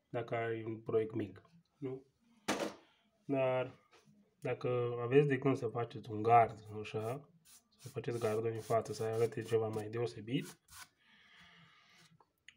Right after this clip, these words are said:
puteți să faceți asta din ulei de in. Mie îmi place lemnul, îmi place cum arată lemnul, lemnul e frumos, dacă îl prelucrezi un pic, dacă... Bineînțeles,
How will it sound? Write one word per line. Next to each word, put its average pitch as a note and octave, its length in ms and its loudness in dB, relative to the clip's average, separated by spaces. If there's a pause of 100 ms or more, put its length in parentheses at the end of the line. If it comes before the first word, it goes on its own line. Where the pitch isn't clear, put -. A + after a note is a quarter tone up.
puteți C#3+ 320 -2
să - 80 -6
faceți A#2+ 440 -8
asta C3+ 300 -6
din C#3+ 340 -2 (320)
ulei C3+ 400 6
de B2 300 0
in. A#2 280 -4 (1400)
Mie E3 140 0
îmi D3 100 6
place C#3 260 2
lemnul, A2+ 460 -4
îmi B2+ 80 -10
place C#3+ 260 -2
cum C#3 120 4
arată C3+ 240 2
lemnul, C3 580 0
lemnul A2+ 220 -4
e G#2+ 40 -8
frumos, C#3 520 6
dacă - 220 -10
îl - 60 -12
prelucrezi B2 560 -4
un A#2+ 120 -4
pic, A#2 180 -12
dacă... A2+ 380 -12 (1120)
Bineînțeles, G3 500 -4